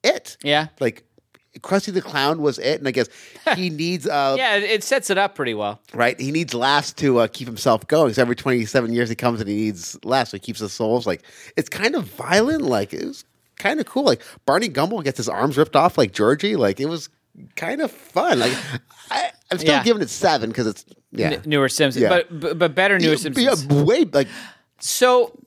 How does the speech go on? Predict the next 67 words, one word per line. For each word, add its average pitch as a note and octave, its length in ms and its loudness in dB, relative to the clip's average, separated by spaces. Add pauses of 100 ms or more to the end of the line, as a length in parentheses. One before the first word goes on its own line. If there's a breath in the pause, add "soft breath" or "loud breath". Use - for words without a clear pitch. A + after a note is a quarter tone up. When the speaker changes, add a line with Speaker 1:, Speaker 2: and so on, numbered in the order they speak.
(340)
Speaker 2:
here's G4 320 2
a G4 60 0
question. F3+ 480 2
This C4+ 180 -2
is F#3 240 -6 (800)
unrelated D3+ 680 0
to A2+ 100 -14
this, B2+ 160 -6
but F#3 160 -2
it E3+ 220 -8
Speaker 1:
Yeah. F3 100 4
Speaker 2:
just - 100 2
made B3 140 2
me F#3 100 2
think E3 260 -2
of A#2+ 140 -4
it G2+ 200 -10
because D3+ 380 0
you F3 160 -6
thought F3 220 0
about, D#3 240 2
I D3 100 2
thought D3+ 160 0
about, C3+ 200 2
oh, G#3+ 180 2
Moe, F3+ 280 2
you B2+ 140 0
don't F3+ 140 -2
see, - 160 -6
Speaker 1:
Yeah. A#2 300 0
Speaker 2:
you F3+ 100 -2
don't G#3 140 0
hear F3+ 180 0
about D3 160 2
Moe, B2+ 280 2
and C3+ 80 -2
I F3+ 100 2
don't B2 180 2
know, G#2+ 140 -2
maybe D3+ 200 0
Moe's C3+ 280 0
in B2+ 100 -2
all B2 160 4
the A2 100 -6
episodes. G2 340 -6
I D#3 60 2
don't C#3 140 0
watch - 160 0
Speaker 1:
<laughs> - 0 -
Yeah, C#4 60 2
Speaker 2:
the A#3 80 0
Speaker 1:
yeah, B3 80 2
Speaker 2:
show. G#3 80 2
Speaker 1:
yeah, F#3 80 2
yeah, B3 160 2
yeah. F3 80 0
When A#3 100 2
was A3 80 -2
the G#3+ 60 -2
last G3 120 -2
time A3 120 2
you F3+ 60 2
actually E3+ 220 0
saw D#3 80 4
a D3 60 2
new E3+ 160 4
one? G2 200 2